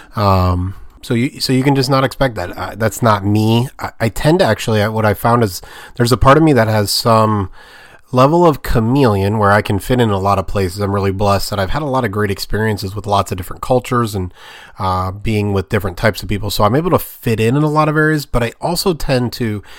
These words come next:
kinda have this devil's advocate role, whether it's professionally, personally, whatever, where I tend to look at the opposite side of things. And, uh, you guys have probably noticed that over the years of my podcasts and writing and all of that kind of stuff,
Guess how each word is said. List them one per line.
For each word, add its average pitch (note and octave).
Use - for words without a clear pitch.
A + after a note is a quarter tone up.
kinda E3
have D#3
this A2
devil's A2+
advocate G#2+
role, C3
whether A2+
it's -
professionally, B2
personally, A2
whatever, A2+
where G#2
I G#2
tend D3
to D3+
look A#2
at G2
the -
opposite -
side G2+
of G2
things. G2
And, F#2
uh, G2+
you F#2+
guys G#2
have F#2
probably G2+
noticed G2
that G2
over G2
the G2
years G#2
of G2+
my F#2+
podcasts D3
and G2
writing A2
and F#2+
all G2
of F#2
that G2
kind G2
of F2
stuff, G2